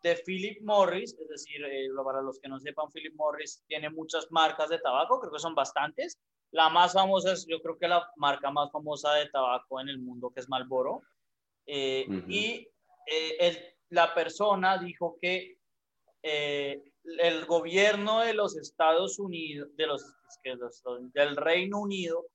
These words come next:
Speaker 1: debería tratar a los productos de Philip Morris de la misma manera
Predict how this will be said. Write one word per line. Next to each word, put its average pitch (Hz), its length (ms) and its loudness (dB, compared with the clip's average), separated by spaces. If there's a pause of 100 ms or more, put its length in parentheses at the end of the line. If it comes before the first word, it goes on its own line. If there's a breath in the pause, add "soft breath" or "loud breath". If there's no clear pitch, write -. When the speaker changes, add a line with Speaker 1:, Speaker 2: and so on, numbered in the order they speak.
(380)
Speaker 1:
debería 185 1000 4
tratar 170 800 6 (1300)
a 147 920 4
los 147 520 -4
productos 160 640 -4
de 214 120 -2
Philip 190 340 -6
Morris 185 800 0
de 175 120 2
la 170 140 6
misma 180 340 -2
manera 180 840 2